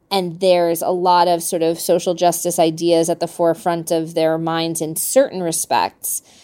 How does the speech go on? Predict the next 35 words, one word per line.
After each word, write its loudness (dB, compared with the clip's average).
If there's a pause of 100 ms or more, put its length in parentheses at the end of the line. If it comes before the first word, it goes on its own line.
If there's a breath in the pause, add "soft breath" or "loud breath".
(200 soft breath)
But -2
then 4
when 0
it -2
comes -4
to 0
the, -2
I -8
think -6
the -8
big 0
hot 0
topics 0
are 0
always, 0
like, -2 (400 soft breath)
weight 0
stigma, -2
fat 2
phobia, 2 (580 soft breath)
like, -4
kind 2
of 0
struggling 2
with -2
the -6
concept -4
of -2
size 4
diversity. 0 (360 soft breath)
And 0
also 2
this 2
one -12
where, 0